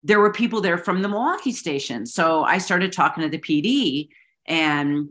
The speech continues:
asked him if they were hiring because I knew I couldn't stay in a market the size of Rockford my whole career. You know, I always knew that I had to go higher and higher. And that's when I decided.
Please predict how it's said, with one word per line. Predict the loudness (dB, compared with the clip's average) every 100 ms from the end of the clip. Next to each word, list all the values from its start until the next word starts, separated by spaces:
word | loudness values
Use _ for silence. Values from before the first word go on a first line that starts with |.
| -4
asked | 0 0 2
him | 0
if | 0
they | 2 2
were | 2 2 2
hiring | 2 2 2 -2 -4 -4
because | -2 0
I | 2
knew | 4 4
I | 2
couldn't | 0 -4 -4
stay | -2 0 2 0
in | 0 -2 0 0 0 -2 -8 _ _ _ 0
a | 2 2 0 -2
market | -2 -2 -6
the | -4
size | -2 -2 -2
of | 0
Rockford | 0 -2 -8 -10 -10 _ -6
my | -4
whole | -4
career. | -6 -6 -6 -6 -12 _ _ _ _ _
You | -2
know, | 2
I | 2
always | 4 4 4 2
knew | 0 0
that | -2
I |
had | -2 -2
to | -4
go | -4 -4 -4 -6
higher | -4 0 0
and | -2
higher. | -2 -4 -6 -8 _ _ _ -8
And | -6 -2 -2 -2 -6 _ -20 -4
that's | -2 0
when | 0 2
I | 0
decided. | -2 2 2 2 -2 -4